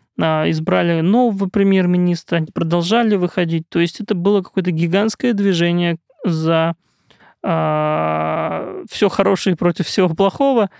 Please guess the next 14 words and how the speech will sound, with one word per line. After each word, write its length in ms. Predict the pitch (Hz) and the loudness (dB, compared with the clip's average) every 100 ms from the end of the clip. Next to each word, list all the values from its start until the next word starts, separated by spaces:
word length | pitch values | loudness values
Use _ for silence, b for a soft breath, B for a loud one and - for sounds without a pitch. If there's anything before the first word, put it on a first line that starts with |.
| B B B | B B B
но 140 | - 175 | -2 -2
тем 240 | - 208 | 0 2
не 80 | 196 | 4
менее, 640 | 202 220 208 185 170 160 - | 4 4 4 4 2 0 -4
а, 540 | 160 170 160 160 156 160 - | -4 -2 0 0 -2 -4 -2
перед 240 | 175 165 | 0 2
этими 320 | 208 - 185 | 0 2 0
людьми 560 | 175 165 175 208 254 254 _ | 2 0 0 2 2 -2 _
правительство 720 | - 175 180 185 202 - 185 | -2 0 2 0 -2 0 -2
должно 440 | 170 170 165 175 | 0 0 0 0
быть 380 | 175 170 190 - - | 0 -2 -2 -12 -6
в, 640 | 202 160 160 165 170 170 165 b b b b b b | -2 -2 0 0 0 0 -4 b b b b b b
а, 280 | - 165 160 | -4 -2 -2
отчёте. 540 | 175 165 - 165 - | -2 -4 -2 -4 -2